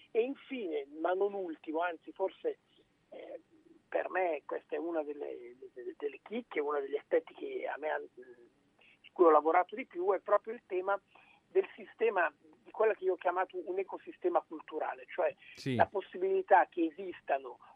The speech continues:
Speaker 1: luoghi della cultura, momenti della cultura e diffusione culturale tra i cittadini, tali da dare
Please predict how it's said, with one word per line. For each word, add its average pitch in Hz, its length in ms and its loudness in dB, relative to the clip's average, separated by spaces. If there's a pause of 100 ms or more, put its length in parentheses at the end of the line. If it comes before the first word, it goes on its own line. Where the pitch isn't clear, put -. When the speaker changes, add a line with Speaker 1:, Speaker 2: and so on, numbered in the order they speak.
Speaker 1:
luoghi 190 520 6
della 165 260 8
cultura, 143 640 -8
momenti 185 640 0
della 165 240 0
cultura 143 560 -8
e 151 200 -10
diffusione 226 840 2
culturale 160 560 0
tra 147 100 -10
i - 80 -10
cittadini, 220 560 -4 (400)
tali 220 300 6
da 170 140 4
dare 180 260 8